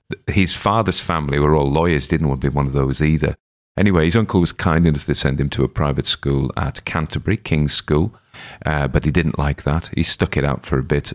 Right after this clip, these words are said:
and then refused to go back, and he was sent by his uncle to Heidelberg University, where he studied, um,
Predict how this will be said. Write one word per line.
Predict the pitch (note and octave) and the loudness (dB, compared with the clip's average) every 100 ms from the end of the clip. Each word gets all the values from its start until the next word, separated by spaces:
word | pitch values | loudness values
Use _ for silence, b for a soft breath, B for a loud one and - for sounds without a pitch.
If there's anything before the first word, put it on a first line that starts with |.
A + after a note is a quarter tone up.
| - | -2
and | D#2+ D#2+ | 0 2
then | D2+ | 2
refused | D2 E2 G2 F#2+ D#2+ - | 0 0 2 2 2 -2
to | |
go | C#2 C#2+ | 0 0
back, | - E2+ D2 - B B B - | 0 -2 -4 -12 B B B -4
and | D2 D2 | -2 0
he | |
was | C2+ - | -2 -2
sent | - F#2+ - | 0 0 0
by | D#2 C#2+ | 0 0
his | C#2+ | 0
uncle | C#2 C#2 - C2+ | -2 -4 -6 -6
to | - B1 C2 | -4 -4 -4
Heidelberg | - C#2+ C#2+ B1+ B1+ B1+ - | -2 -2 -2 -2 -4 -4 -4
University, | B1+ C2 D#2 A2 - - C2+ - B B - | -4 0 0 0 -2 -2 -4 -6 B B -4
where | C2 | -2
he | C#2+ | 0
studied, | - C#2+ B1+ C2+ - C#2+ | 0 -2 -4 -6 -6 -6
um, | C2 C2 C2 | -4 -6 -8